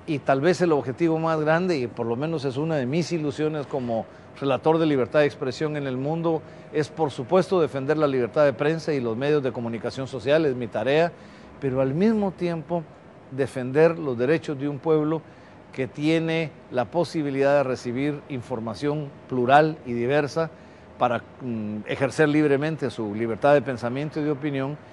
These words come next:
pero especialmente, y esto desde las generaciones más chicas, defender el derecho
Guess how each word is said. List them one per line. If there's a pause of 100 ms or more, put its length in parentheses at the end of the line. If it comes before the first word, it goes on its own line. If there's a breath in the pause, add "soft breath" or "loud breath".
(340 loud breath)
pero
especialmente,
y
esto
desde
las
generaciones
más
chicas, (480 loud breath)
defender
el
derecho